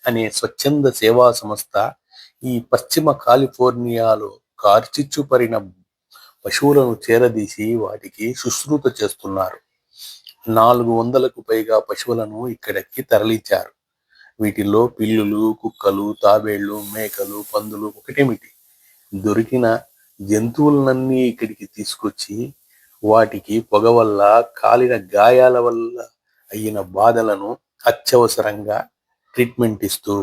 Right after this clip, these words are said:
ఉన్నారు. ఈ మంచి సాంఘిక కార్యక్రమానికి వాళ్ళు డొనేషన్స్ కూడా స్వీకరిస్తూ ఉన్నారు.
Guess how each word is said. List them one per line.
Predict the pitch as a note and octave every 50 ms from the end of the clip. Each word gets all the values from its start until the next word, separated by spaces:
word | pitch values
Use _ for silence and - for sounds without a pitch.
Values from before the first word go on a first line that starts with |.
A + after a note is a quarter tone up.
| F#2
ఉన్నారు. | F2+ F2+ E2 F2 - - _ _ _ _ _ _ _ _ _ _ _ _ _ _ _ _ _
ఈ | B2+ A#2+ A2+ A2
మంచి | G#2 G#2 A2 A#2 A#2 - A2
సాంఘిక | - - - A2 A#2 A#2+ A#2 A#2 A2+ A2+ - G2 - -
కార్యక్రమానికి | G#2 G#2 A2 A2 - - G#2 G#2 G#2 G2+ G2+ G2 G2 F#2+ - - B2+ D#3 - _ _ _ _ _ _ _ _ _
వాళ్ళు | G2 G2 G2 G2 G2+ B2 G3+ G#3+ _ _ _ _ G2 G2
డొనేషన్స్ | G2 A2 A#2+ C3 C3 C3 C3+ B2 A#2 - - A#2 - -
కూడా | G#2+ G#2 G2+ G2 F#2+
స్వీకరిస్తూ | - - - G2+ G2 - - F#2+ F2 - - _ G#2 G2 F#2+
ఉన్నారు. | F#2 F#2 F#2 F#2+ F#2 - - _